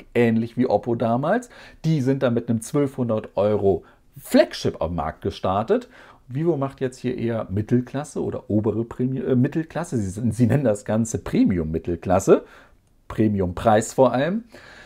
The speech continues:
Und seitdem ist halt der Preis nicht gesunken, ne? Normalerweise könnte man jetzt ja sagen, ja gut, dann macht man das und jetzt kosten die Dinger inzwischen sechshundert Euro,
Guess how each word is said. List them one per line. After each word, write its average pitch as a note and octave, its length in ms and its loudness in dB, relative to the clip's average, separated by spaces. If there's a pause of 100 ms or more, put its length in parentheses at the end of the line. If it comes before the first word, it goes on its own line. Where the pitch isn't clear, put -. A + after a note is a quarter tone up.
(880)
Und F3+ 140 2
seitdem E3+ 280 4
ist E3 100 -8
halt D#3+ 120 -4
der E3+ 100 -4
Preis D#3+ 340 -4
nicht C#3 160 -4
gesunken, C#3+ 580 2
ne? A#2 160 4
Normalerweise D3+ 540 4
könnte D#3+ 240 0
man C3 160 0
jetzt B2+ 160 2
ja B2+ 100 2
sagen, G#2+ 300 2
ja F2+ 260 0
gut, G#2+ 260 -2
dann F#2 120 0
macht G#2+ 200 -6
man B2+ 140 0
das A#2 220 0
und G#2 60 -4
jetzt G2 160 -8
kosten A2+ 280 -6
die G#2+ 80 -2
Dinger G#2 220 -2
inzwischen G2+ 400 -6
sechshundert A2+ 520 -2
Euro, D#3 460 0